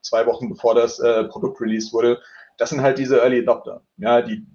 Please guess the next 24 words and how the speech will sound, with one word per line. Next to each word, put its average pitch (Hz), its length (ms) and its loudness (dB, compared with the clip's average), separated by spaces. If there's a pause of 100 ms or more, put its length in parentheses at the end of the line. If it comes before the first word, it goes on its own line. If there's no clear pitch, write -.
die, 117 140 -12
die 117 180 -8
wollen 131 340 2
das, 95 240 -8
die 110 100 -10
brauchen 123 380 0
das, 98 300 -4
die, 107 300 -2
ähm, 110 320 -2
die 117 80 -6
müssen 131 240 -6
damit 113 240 0
ran. 104 200 -2
Und 101 120 -6
er 110 140 -4
sagt 127 280 -2
halt, 127 260 0
um, 110 360 -4 (480)
äh, 110 140 -2
diese 113 240 -4
Early 123 180 4
Adopter 117 320 0
zu - 100 -14
finden, 190 560 -2